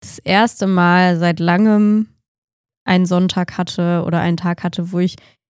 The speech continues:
nichts zu tun hatte, keine Menschen gesehen habe, nur für mich war, so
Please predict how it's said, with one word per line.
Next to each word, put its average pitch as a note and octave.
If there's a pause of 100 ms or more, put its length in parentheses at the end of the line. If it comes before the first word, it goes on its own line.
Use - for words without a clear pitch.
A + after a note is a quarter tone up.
(100)
nichts C4+
zu C4
tun B3
hatte, A3
keine A#3
Menschen G#3+
gesehen G3+
habe, F#3 (720)
nur B3
für B3+
mich A3
war, G3
so F#3+